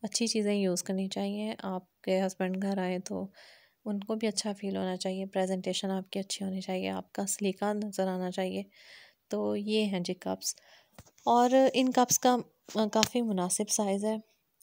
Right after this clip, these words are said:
और, अ, वैसे तो मुझे और भी पसंद आ रहे थे लेकिन उनका थोड़ा सा ऊपर से जो है ना उस, उनका ओपन होता है, वो ज़्यादा ओपन होते हैं तो उसमें चाय जल्दी ठंडी हो जाती है और, अ, मेरे हस्बैंड वो पसंद नहीं करते, तो मैंने इस वजह से ये लिया। इनका साइज़ भी मुनासिब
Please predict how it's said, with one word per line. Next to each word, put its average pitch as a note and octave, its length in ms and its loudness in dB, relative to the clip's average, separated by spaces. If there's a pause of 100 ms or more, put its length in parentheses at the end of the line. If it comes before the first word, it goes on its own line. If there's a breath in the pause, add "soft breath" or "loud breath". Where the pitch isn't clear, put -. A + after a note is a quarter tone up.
(120)
और, G3 400 0
अ, F#3+ 260 2
वैसे G3 300 0
तो A3 100 -6
मुझे A3 180 0
और F#3+ 180 2
भी G3+ 100 -2
पसंद G3 360 0
आ F#3 100 0
रहे F3+ 120 2
थे G3+ 120 -4
लेकिन G3 260 -2
उनका G3 280 -2
थोड़ा F#3+ 280 0
सा G3 300 -2 (400 soft breath)
ऊपर G3 260 2
से G3+ 160 -2
जो G3+ 80 0
है G#3 60 0
ना B3+ 100 -4
उस, C4+ 280 -6
उनका F#3+ 420 0
ओपन F#3+ 480 0
होता F#3+ 200 -4
है, F#3 60 0
वो F#3 100 0
ज़्यादा F3+ 320 0
ओपन - 220 -4
होते F#3 200 -4
हैं F#3+ 80 -2
तो G3+ 80 -4
उसमें G3+ 220 -4
चाय F#3 260 0
जल्दी F#3+ 480 -4
ठंडी G3 360 -2
हो G3 80 2
जाती F#3+ 300 -2
है G3 80 -4 (560 soft breath)
और, G#3 200 0
अ, G3+ 120 4
मेरे G3 220 2
हस्बैंड G3 300 -2
वो G3 60 -2
पसंद F#3+ 320 -2
नहीं G3 120 0
करते, G3 340 -4 (540 soft breath)
तो G#3 140 2
मैंने G#3 280 0
इस - 180 -6
वजह G#3 200 2
से G#3+ 120 -2
ये G3 220 2
लिया। G3+ 240 0
इनका G3+ 220 -2
साइज़ F3 340 0
भी G3+ 80 0
मुनासिब G#3 420 -2